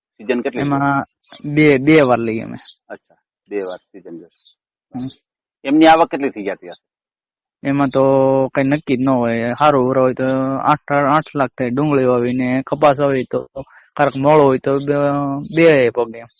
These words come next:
Speaker 1: સમજાયું, સમજાયું.
Speaker 2: એમાં તો એવું હોય બધું. આમાં તો સાતસો પર ડુંગળી ભાવ આવ્યો હોય તો ક્યાંય પગે દે, ન આવ્યો હોય તો અત્યારે
Speaker 1: હમ.
Speaker 2: કે બસો રૂપિયા નથી લ્યો.
Speaker 1: ઓહો. હા, હા,
Speaker 2: તો શું કરવાનું? તો આમાં માથે જ પડે ને દુઈ.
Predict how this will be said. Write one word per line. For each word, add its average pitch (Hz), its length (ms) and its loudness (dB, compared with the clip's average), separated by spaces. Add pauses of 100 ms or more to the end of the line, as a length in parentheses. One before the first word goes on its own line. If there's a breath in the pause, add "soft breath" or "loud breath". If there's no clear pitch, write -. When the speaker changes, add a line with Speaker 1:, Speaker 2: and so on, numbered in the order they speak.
(680)
Speaker 1:
સમજાયું, - 580 -20
સમજાયું. - 680 -20
Speaker 2:
એમાં 131 120 -6
તો 127 100 -6
એવું 127 180 -2
હોય 120 140 -4
બધું. 117 340 -12
આમાં 131 200 -2
તો 120 200 -2
સાતસો 139 400 0
પર 120 200 -2
ડુંગળી 143 340 0
ભાવ 156 240 8
આવ્યો 143 160 10
હોય 131 120 6
તો 143 100 -2
ક્યાંય 165 200 0
પગે 113 220 0
દે, 113 120 -4
ન 127 140 -4
આવ્યો 139 220 2
હોય 131 120 2
તો 143 200 -8 (400 loud breath)
અત્યારે 143 300 4
Speaker 1:
હમ. 143 80 -2
Speaker 2:
કે 147 80 2
બસો 156 360 2
રૂપિયા 123 360 0
નથી 123 180 -8
લ્યો. 117 300 -10 (480)
Speaker 1:
ઓહો. - 220 -20 (160)
હા, 95 240 -12
હા, 98 80 -10
Speaker 2:
તો 151 100 0
શું 156 160 0
કરવાનું? 127 320 -4 (640)
તો - 80 -2
આમાં 156 180 0
માથે 180 280 2
જ 139 100 -6
પડે 180 180 2
ને 131 180 -2
દુઈ. 113 100 -8